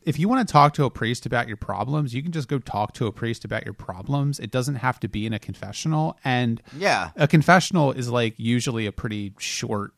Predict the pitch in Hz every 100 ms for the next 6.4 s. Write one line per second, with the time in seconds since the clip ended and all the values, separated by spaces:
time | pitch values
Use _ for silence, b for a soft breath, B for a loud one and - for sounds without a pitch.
0 | _ - - 104 92 95 98 - 117 117
1 | 101 127 123 113 113 104 104 104 113 104
2 | 101 104 101 98 101 - b b b _
3 | 107 110 107 107 120 123 117 104 104 107
4 | - 98 95 101 101 101 110 - 110 104
5 | 104 - 104 101 104 98 101 98 98 101
6 | - 113 -